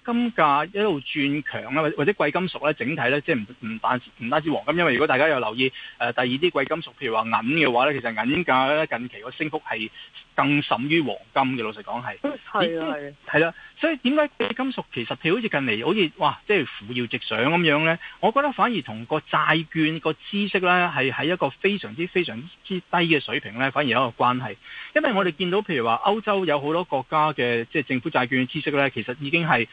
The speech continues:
Speaker 1: 即係去到零啊，或者係甚至乎負數啊咁樣，係一個負嘅孳息。甚至乎美國十年期，呃，呃，債券孳息，呃，之前曾經跌到落去零點五，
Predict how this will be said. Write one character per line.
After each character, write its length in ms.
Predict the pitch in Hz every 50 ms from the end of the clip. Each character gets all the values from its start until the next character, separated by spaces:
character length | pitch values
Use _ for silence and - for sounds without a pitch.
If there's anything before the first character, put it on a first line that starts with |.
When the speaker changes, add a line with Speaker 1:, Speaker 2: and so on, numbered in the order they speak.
| - - - -
Speaker 1:
即 60 | -
係 80 | 151 160
去 60 | 156
到 120 | 147 143 139
零 300 | 127 107 95 104 107 120
啊， 240 | 127 127 131 131
或 140 | 127 120 113
者 100 | - 135 147
係 200 | 147 135 117 110 -
甚 120 | - 117
至 140 | - 139 117 -
乎 120 | - - - - -
負 180 | 117 117 120 123
數 240 | 120 - 135 127 127
啊 160 | 127 123 127
咁 100 | 139 156
樣， 180 | 139 117 120 135
係 140 | 127 135 180
一 20 |
個 80 | 175 -
負 400 | - - - - 117 113 117 123
嘅 140 | 127 123 120
孳 260 | - - 151 147 -
息。 140 | 151 139 - _ - - - - - - -
甚 120 | 214 226
至 80 | 226 262
乎 100 | 214 175
美 220 | 131 127 135 185 220
國 200 | - 202 202 196 - _ -
十 80 | - - -
年 160 | 120 120 127
期， 300 | 120 120 117 120 123 131 - _ _ _ -
呃， 120 | 160 143
呃， 260 | 147 156 143 139 147
債 200 | - - 160 170 165
券 140 | 175 175 165
孳 140 | - 208
息， 140 | 190 185 190 - - - - - -
呃， 200 | - 139 143 147 151
之 220 | - 285 302 302
前 220 | - - 127 120 -
曾 180 | - 120 113
經 160 | 120 190 226 220
跌 140 | 220 196
到 120 | - 151 143
落 160 | 139 135 151
去 80 | 147 139
零 180 | 113 107 113 107
點 160 | 131 151 180
五， 480 | 170 139 120 120 120 123 131 135 139